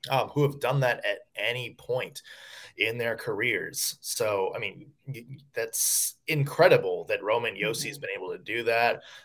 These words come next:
Speaker 1: Um, it's still wild to me that there's a lot of people arguing that he's not gonna <laughs> win the Norris. Um, I kinda, I, you know,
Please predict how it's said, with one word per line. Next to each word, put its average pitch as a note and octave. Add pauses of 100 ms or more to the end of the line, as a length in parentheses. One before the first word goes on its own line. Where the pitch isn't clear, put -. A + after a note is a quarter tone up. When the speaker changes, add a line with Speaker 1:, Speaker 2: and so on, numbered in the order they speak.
(120)
Speaker 1:
Um, E2+
it's -
still A2
wild A2
to A2+
me A2+
that G#2
there's F2+
a E2+
lot G2+
of -
people A2
arguing A2
that F#2+
he's F2+
not F#2 (120)
gonna G#2+
<laughs> -
win G2+
the A#2+
Norris. B2+ (280)
Um, G2 (200)
I G2+
kinda, C#3+
I, A#2+
you D3
know, G#2+